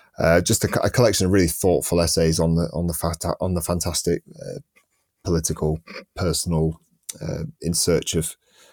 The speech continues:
of meaning, if you like. Um, and some really standout stuff in that collection. A great State of the Nation look at contemporary S F, where it's going, where, where it might go. Um,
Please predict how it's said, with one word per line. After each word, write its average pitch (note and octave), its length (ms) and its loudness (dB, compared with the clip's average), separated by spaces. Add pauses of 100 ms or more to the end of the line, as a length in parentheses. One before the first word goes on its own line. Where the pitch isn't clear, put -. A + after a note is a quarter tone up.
(140)
of F#2 120 0
meaning, F#2 380 4
if E2 160 0
you F2 60 2
like. F2 380 0 (540)
Um, F2 720 4 (140)
and F#2+ 100 -4
some G#2+ 160 2
really G#2 160 6
standout F2+ 460 4
stuff - 240 -2
in E2 120 0
that - 160 -2
collection. - 540 -2 (140)
A - 60 -6
great F2+ 320 2
State E2 320 2
of D2+ 80 -2
the E2 80 0
Nation E2+ 360 0
look D#2+ 220 -2
at - 80 -4 (340)
contemporary E2 580 -2
S D#2 180 -4
F, - 260 -8 (280)
where E2+ 280 0
it's D2 140 -2
going, E2 420 0
where, D#2+ 160 -4 (160)
where E2 160 -4
it - 80 -4
might D#2+ 220 -4
go. D#2+ 240 -2 (840)
Um, F#2+ 580 4